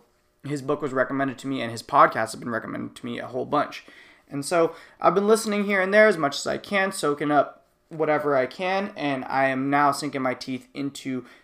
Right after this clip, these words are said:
the Discipline Equals Freedom Field Manual book that he released. Normally,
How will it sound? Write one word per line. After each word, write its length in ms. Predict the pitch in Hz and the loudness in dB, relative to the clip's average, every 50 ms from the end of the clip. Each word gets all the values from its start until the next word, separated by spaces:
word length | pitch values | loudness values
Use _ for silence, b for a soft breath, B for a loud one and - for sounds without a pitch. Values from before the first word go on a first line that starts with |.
| B B | B B
the 80 | - | -6
Discipline 480 | 127 143 139 135 - - - 139 127 131 | -2 0 0 0 -2 -6 -10 -10 -10 -10
Equals 560 | 131 127 127 - 127 123 123 120 117 - - - | -10 -12 -10 -8 -6 -6 -6 -6 -6 -10 -16 -20
Freedom 480 | - - - - 139 135 127 120 117 - | -20 -16 -10 -8 -8 -6 -6 -6 -8 -10
Field 400 | - - - 151 165 165 147 139 | -12 -10 -4 -2 0 0 0 0
Manual 340 | 135 123 127 127 117 117 117 | -2 -4 -4 -4 -4 -6 -6
book 340 | 117 - 120 110 - - | -4 -4 -4 -4 -6 -8
that 120 | - 113 117 | -14 -14 -12
he 100 | 123 120 | -10 -8
released. 560 | 117 117 113 117 113 - - - - - - _ _ _ _ _ _ _ _ _ _ _ _ _ _ _ _ _ _ _ _ _ _ _ _ _ _ _ _ _ _ _ _ _ _ - | -8 -8 -6 -8 -8 -8 -10 -14 -16 -16 -18 _ _ _ _ _ _ _ _ _ _ _ _ _ _ _ _ _ _ _ _ _ _ _ _ _ _ _ _ _ _ _ _ _ _ -2
Normally, 420 | 165 180 202 214 220 240 262 269 | 0 2 4 4 4 2 2 0